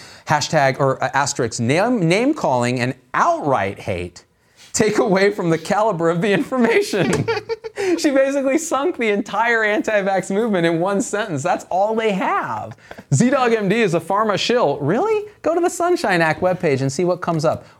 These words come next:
One entry from Abbott, AbbVie, when I did a talk for their people to teach them about Health three point oh. That's what I get paid from pharma once. All right, here we go. Keep going. Keep going. The proposed form. Okay, the rest of it's garbage. Now, here's the best part.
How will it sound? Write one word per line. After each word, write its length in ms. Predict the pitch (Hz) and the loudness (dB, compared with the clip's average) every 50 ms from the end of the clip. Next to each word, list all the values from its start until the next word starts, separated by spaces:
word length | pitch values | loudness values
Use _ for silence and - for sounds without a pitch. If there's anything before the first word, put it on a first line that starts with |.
| _ - | _ -4
One 500 | 127 127 143 156 165 170 175 180 185 180 - - _ - | -2 0 2 2 2 2 2 0 -2 -4 -6 -18 _ -4
entry 360 | - 156 160 156 156 - 127 117 | -2 0 0 0 0 0 -2 -2
from 240 | - - 113 113 113 - - - | -2 -2 -6 -6 -6 -6 -2 0
Abbott, 380 | 135 143 143 107 92 90 - - | 2 2 2 2 0 -4 0 0
AbbVie, 520 | 131 131 131 123 113 113 131 131 117 104 | 2 2 2 0 0 2 2 2 2 2
when 140 | 98 110 107 | 0 -2 -2
I 80 | 104 | 0
did 140 | 101 120 120 | 0 0 0
a 40 | 110 | 0
talk 320 | 107 - 156 147 147 147 | 0 0 0 0 0 -2
for 120 | - - 120 | -2 -2 0
their 180 | 113 117 110 | 0 0 -2
people 580 | 107 - - - 202 208 202 - 127 113 110 107 - - | -2 -6 -4 -2 -2 0 0 2 2 2 2 0 -2 -6
to 80 | - 127 | -6 -6
teach 260 | - - 156 139 - | 0 0 0 0 0
them 120 | - 127 120 | -2 0 0
about 260 | 113 117 107 107 - | 0 0 0 -2 -2
Health 240 | 92 107 101 - - | -2 -2 -2 -2 -2
three 140 | 101 95 | -4 -4
point 280 | 98 - - 82 82 78 | -4 -4 -6 -8 -8 -8
oh. 160 | 71 - - _ _ _ _ _ _ | -10 -14 -18 _ _ _ _ _ _
That's 280 | - 135 135 143 139 - | 0 0 0 0 0 0
what 100 | 131 120 | 2 2
I 60 | 110 | 2
get 180 | 101 113 113 - | 2 0 -2 -2
paid 240 | - 104 101 101 - | -2 -2 -2 -2 -2
from 180 | - 95 90 | -6 -8 -8
pharma 320 | 90 - 101 95 87 73 - - - - - - - - - - _ _ - | -4 -4 -2 -2 -2 -6 -6 -8 -8 -8 -8 -10 -10 -10 -10 -12 _ _ -10
once. 400 | - 87 76 - - - - - - - - - - | -8 -6 -6 -6 -8 -12 -12 -12 -12 -14 -16 -10 -2
All 140 | - 147 170 | 2 2 4
right, 160 | 180 151 120 120 | 4 4 2 2
here 100 | 143 165 | 2 2
we 80 | 156 | 4
go. 140 | 135 120 107 | 4 4 2
Keep 180 | 104 - 143 - | 2 0 0 0
going. 260 | - 120 101 95 101 | 0 -2 0 -2 0
Keep 180 | - 175 165 170 | -2 -2 -2 0
going. 200 | 131 101 95 - - - - _ - | -2 -4 -4 -6 -10 -18 -12 _ -2
The 60 | 165 | 0
proposed 420 | 139 160 151 160 196 202 190 - - | 0 2 2 4 4 2 2 0 0
form. 120 | 185 156 135 | 2 2 2
Okay, 140 | 127 127 | 2 0
the 120 | 107 117 139 | 0 2 2
rest 240 | 160 170 170 - 180 | 2 2 2 0 -2
of 60 | 147 | -4
it's 100 | 143 139 | -4 -4
garbage. 400 | - 143 139 139 131 113 101 - | 0 0 2 2 2 0 -2 -4
Now, 80 | - 123 | -4 -6
here's 240 | 127 214 226 247 240 | -2 -2 -2 -2 -2
the 80 | - 185 | -2 -2
best 280 | 175 170 165 - - | -2 -2 -2 -4 -8
part. 180 | - - - | -10 -10 -10